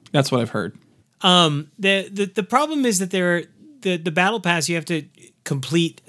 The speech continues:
Speaker 2: specific objectives to advance in it. It's not like battle passes in other games where any X P you earn still chips away at the battle pass.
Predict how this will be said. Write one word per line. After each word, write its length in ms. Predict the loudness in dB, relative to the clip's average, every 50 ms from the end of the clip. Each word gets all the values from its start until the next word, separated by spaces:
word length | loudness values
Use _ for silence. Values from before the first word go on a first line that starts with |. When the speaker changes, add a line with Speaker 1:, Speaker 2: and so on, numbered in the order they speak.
| -8
Speaker 2:
specific 560 | -8 -8 -4 0 2 2 4 2 2 0 -4 -4 -6
objectives 720 | -4 -4 -2 0 0 0 0 0 0 -2 0 2 2 0
to 300 | 2 2 0 0 0 0
advance 440 | -2 -4 -2 0 0 -2 0 0 0 0
in 80 | 0
it. 180 | -2 -2 -4 -8 -8
It's 240 | -8 -2 -2 0
not 200 | 0 0 -4 -4
like 380 | -2 0 2 2 2 0 -6 -16 _ _ _ _ _ _ _ _ _ _ _ _ _
battle 240 | -2 0 0 0 -2
passes 380 | -4 -4 -4 -4 -4 -6 -8 -8
in 100 | -8 -6
other 200 | -4 -4 -4 -2
games 360 | -2 -2 -2 -2 -4 -4 -2
where 460 | 0 0 2 2 2 2 0 -2 -4 _ _ -4 0
any 220 | 2 2 4 4
X 180 | 2 2 0 -4
P 140 | -4 -2
you 180 | -2 -2 -2 0
earn 240 | 0 2 2 2 2
still 240 | 2 0 0 -2 0
chips 240 | 0 0 0 0
away 220 | 0 0 2 2 2
at 80 | 0
the 80 | 0 0
battle 220 | 2 2 2 0
pass. 400 | 0 -2 -2 -2 -2 -4 -6 -6